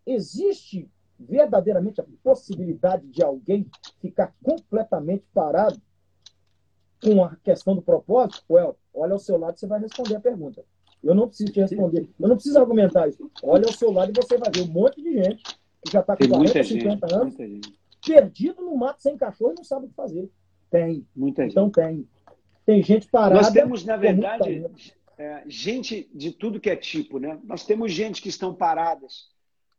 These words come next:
Speaker 2: porque, é, tem traumas na sua vida que, que bloquearam ela, né? E eu fiz, eu me lembro há pouco tempo agora, eu fiz um,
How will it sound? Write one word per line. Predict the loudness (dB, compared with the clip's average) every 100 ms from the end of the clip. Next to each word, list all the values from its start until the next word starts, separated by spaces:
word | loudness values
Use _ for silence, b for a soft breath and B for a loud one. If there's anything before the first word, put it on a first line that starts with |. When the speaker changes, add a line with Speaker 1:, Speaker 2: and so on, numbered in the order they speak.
| _
Speaker 2:
porque, | -20 -10 -4 -2 -2 -4
é, | -6 -8 -8 _ _ _ _ _ _
tem | -6
traumas | -6 -6 -4 -4 -6 -16
na | -20
sua | -20 -18 -18
vida | -16 -16 -12 -12
que, | -10 -10 -10 _ _ _ _ _
que | -20
bloquearam | -4 -4 -2 -2 0 0 -4
ela, | -6 -8 -12 _ _ _ _
né? | -18 -18 -16 -20 _ _ _ _ _
E | 0
eu | 0
fiz, | 0 -4 -6 -4
eu | -6
me |
lembro | -4 -4 -6
há |
pouco | -6 -10 -8
tempo | -8 -6
agora, | -8 -4 -4 -4
eu | -6
fiz | -12 -16 -12
um, | -14